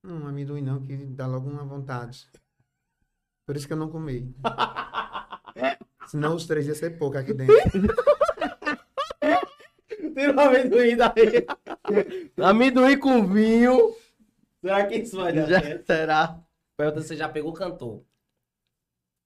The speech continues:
Speaker 1: Já, mas não daqui de Patos.
Speaker 2: Ele já morou fora?
Speaker 1: Natal e Recife.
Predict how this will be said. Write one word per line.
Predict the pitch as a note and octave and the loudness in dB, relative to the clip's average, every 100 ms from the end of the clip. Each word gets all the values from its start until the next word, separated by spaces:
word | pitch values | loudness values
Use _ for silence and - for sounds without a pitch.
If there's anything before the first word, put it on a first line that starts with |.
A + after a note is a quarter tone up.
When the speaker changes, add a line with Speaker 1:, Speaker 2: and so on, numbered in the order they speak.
| _ _ _ _ _ _ _ _ _ _ _ _ _ _ _ _ _ _ _ _ _ B2+ | _ _ _ _ _ _ _ _ _ _ _ _ _ _ _ _ _ _ _ _ _ -14
Speaker 1:
Já, | B2 E3 C3 | -6 -4 -4
mas | A#2 B2+ C3 C3+ | -6 -6 -4 -4
não | C#3+ | -6
daqui | D#3 D3 | -8 -10
de | C#3+ | -12
Patos. | - B2+ A2+ - _ _ _ _ _ _ - | -10 -10 -10 -16 _ _ _ _ _ _ -4
Speaker 2:
Ele | A4 | -4
já | G3+ F#3 | 0 -2
morou | E3+ D3+ | -2 -4
fora? | - A#2 B2 - _ _ _ _ _ _ | -4 -6 -6 -10 _ _ _ _ _ _
Speaker 1:
Natal | C3 B2+ B2+ B2+ C#3 D#3 | -10 -8 -6 -6 -4 -6
e | |
Recife. | D3+ D3+ C3 A2+ - A#2+ | -8 -10 -12 -14 -14 -16